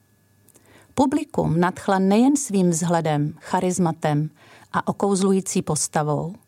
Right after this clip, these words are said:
ale i vysokými skoky a takovou technikou svého tance, že je dodnes často citována jako jedna z největších baletek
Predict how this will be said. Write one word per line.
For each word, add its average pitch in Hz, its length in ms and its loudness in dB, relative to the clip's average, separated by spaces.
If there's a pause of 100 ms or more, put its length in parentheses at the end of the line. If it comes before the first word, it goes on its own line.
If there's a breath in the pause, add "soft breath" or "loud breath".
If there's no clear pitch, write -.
(460 loud breath)
ale 196 160 2
i 208 140 2
vysokými 247 680 4
skoky 175 680 -4 (240)
a 190 80 0
takovou 269 600 0
technikou 180 640 0
svého 175 380 0
tance, 156 640 -2 (560 soft breath)
že 208 120 4
je 208 140 4
dodnes 180 680 0
často 254 460 0
citována 160 920 -2 (120)
jako 190 260 0
jedna 196 340 2
z 170 80 -4
největších 233 640 2
baletek 175 680 -2